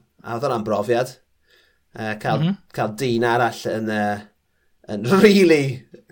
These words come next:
Speaker 1: rili, ti'n gwbod,
Speaker 2: Y
Speaker 1: me-, yn
Speaker 2: drylwyr.
Speaker 1: drylwyr. <laughs> Chwarae teg iddo fe. Chwarae teg iddo fe. Nes i, yy,
Speaker 2: Nes ti
Speaker 1: nes i
Speaker 2: baratoi
Speaker 1: adael.
Speaker 2: iddo fe?
Speaker 1: <laughs>
Speaker 2: Torri gwallt?
Speaker 1: Mint.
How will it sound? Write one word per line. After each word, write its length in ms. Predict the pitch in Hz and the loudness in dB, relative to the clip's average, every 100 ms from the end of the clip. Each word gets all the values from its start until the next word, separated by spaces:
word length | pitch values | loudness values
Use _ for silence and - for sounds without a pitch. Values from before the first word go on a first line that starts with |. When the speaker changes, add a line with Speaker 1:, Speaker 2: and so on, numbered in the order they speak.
| - 143 - | -18 -4 2
Speaker 1:
rili, 480 | 247 262 339 214 185 147 123 117 | 4 8 8 10 10 10 6 2
ti'n 240 | - 180 | 2 4
gwbod, 560 | 127 123 127 190 151 160 196 - | 6 4 -2 -12 -10 -8 -8 -8
Speaker 2:
Y 80 | 156 | 0
Speaker 1:
me-, 140 | 190 | 2
yn 160 | 151 175 | 6 6
Speaker 2:
drylwyr. 720 | 131 196 208 214 208 170 135 | 6 8 12 12 12 10 8
Speaker 1:
drylwyr. 40 | 139 262 - 240 233 254 | 4 -4 -2 0 4 4
<laughs> 500 | 294 - 330 - - | 4 4 2 0 0
Chwarae 240 | 254 175 | 4 6
teg 300 | - 185 170 | 6 6 6
iddo 140 | 147 123 | 6 4
fe. 140 | 123 147 - _ - - - - 220 196 170 | 4 4 -2 _ -20 -18 -18 -10 -6 -6 -6
Chwarae 340 | - 170 139 | -2 2 2
teg 240 | 135 151 139 | 2 0 2
iddo 140 | 120 | 2
fe. 80 | 131 | 0
Nes 160 | 143 147 | -2 -4
i, 80 | |
yy, 320 | 135 127 123 123 127 _ - - _ _ | 0 2 2 0 -8 _ -20 -20 _ _
Speaker 2:
Nes 120 | 190 139 | -2 0
ti 80 | |
Speaker 1:
nes 20 | 196 | 4
i 40 | |
Speaker 2:
baratoi 340 | 180 147 - 143 | 8 8 6 6
Speaker 1:
adael. 80 | |
Speaker 2:
iddo 140 | 135 190 | 4 4
fe? 800 | 220 311 - _ _ - - - | 2 0 -8 _ _ -4 0 0
Speaker 1:
<laughs> 640 | 906 - - - - - | -2 -6 -8 -14 -14 -2
Speaker 2:
Torri 200 | 202 196 | 2 4
gwallt? 460 | 208 226 294 - - - - - 165 - - - - - - - - - - 202 | 4 4 2 -4 -16 -18 -20 -8 -6 -4 -4 -4 -2 -6 -4 -8 -8 -10 -6 -6
Speaker 1:
Mint. 440 | - 160 180 214 | 0 2 2 0